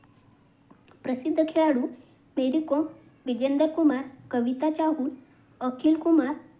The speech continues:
सरिता देवी, मनोज कुमार, शिव थापा, अमित पांगल, पूजा लाल, लवीना बोरगोहीन. तिरंदाजी खेळ, तिरंदाजी ही धनुष्याच्या साहाय्याने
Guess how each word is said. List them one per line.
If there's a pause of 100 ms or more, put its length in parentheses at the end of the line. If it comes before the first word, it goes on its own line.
(140)
सरिता
देवी,
मनोज
कुमार,
शिव
थापा, (140)
अमित
पांगल,
पूजा
लाल, (640)
लवीना (520)
बोरगोहीन. (2750)
तिरंदाजी
खेळ, (800)
तिरंदाजी
ही (180)
धनुष्याच्या
साहाय्याने